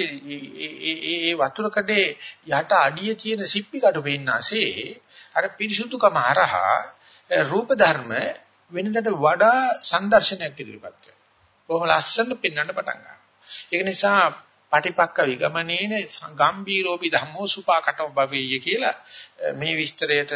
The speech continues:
මේකට විස්තර කරන අටුවාචාර්යන් වහන්සේලා කියනවා. ඒ විදි-, මේකට විරුද්ධව තිබුණ නීවරණ ධර්ම අයින් වුණාට පස්සේ,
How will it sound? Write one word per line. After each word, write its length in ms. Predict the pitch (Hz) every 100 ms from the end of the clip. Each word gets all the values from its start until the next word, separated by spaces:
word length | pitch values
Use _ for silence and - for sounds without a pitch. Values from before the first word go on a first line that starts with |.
| 143
මේකට 340 | 135 131 139 143
විස්තර 300 | 131 - 131
කරන 180 | 127
අටුවාචාර්යන් 600 | 120 117 135 131 131 127
වහන්සේලා 440 | 123 123 120 117 120
කියනවා. 480 | - 123 175 202 - - - - - - -
ඒ 220 | 160 135 123
විදි-, 340 | 131 135 139
මේකට 340 | 123 143 160 151
විරුද්ධව 540 | 135 156 165 160 185
තිබුණ 320 | 180 190 185 175
නීවරණ 460 | 151 165 180 180 175
ධර්ම 220 | 180 185
අයින් 240 | 151 143
වුණාට 280 | 165 170 165
පස්සේ, 420 | - - - 110